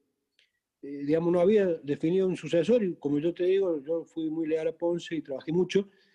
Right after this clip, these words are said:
pero yo siempre decía que era técnico, que no era político, y, y había otro que era político, que era secretario de gobierno, que iba a ser el candidato a intendente. Bueno,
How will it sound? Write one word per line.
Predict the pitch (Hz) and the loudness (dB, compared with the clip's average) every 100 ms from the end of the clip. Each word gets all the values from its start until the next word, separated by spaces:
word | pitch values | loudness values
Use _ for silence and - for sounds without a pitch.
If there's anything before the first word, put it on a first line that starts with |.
| _ _ _ | _ _ _
pero | - 151 | 0 2
yo | |
siempre | 190 214 196 | 4 2 4
decía | 175 202 | 4 4
que | 196 | 2
era | 180 | 4
técnico, | 214 170 151 139 | 4 4 2 2
que | |
no | 147 147 190 | 0 0 0
era | 165 | 2
político, | 151 151 156 156 170 165 165 | 0 0 0 -2 -6 -2 0
y, | 143 123 113 _ _ _ _ _ _ _ _ | 0 -2 -8 _ _ _ _ _ _ _ _
y | - | -4
había | 151 160 208 | 0 2 2
otro | 220 208 | 2 -2
que | 202 | 0
era | 208 | 0
político, | 202 202 202 202 226 208 | 0 0 0 0 0 0
que | 180 | -2
era | 170 | -4
secretario | 160 160 165 | -4 -6 -2
de | 196 | -2
gobierno, | 190 214 | 0 -2
que | 202 | 0
iba | 202 | -2
a | |
ser | 175 185 | -2 -4
el | |
candidato | 175 156 156 170 175 | -2 0 0 0 -2
a | |
intendente. | 156 151 139 127 117 107 _ _ _ - - - _ _ _ _ _ _ _ _ | -4 -2 -2 -2 -6 -12 _ _ _ -20 -20 -20 _ _ _ _ _ _ _ _
Bueno, | - 147 156 131 120 | -6 0 2 0 -2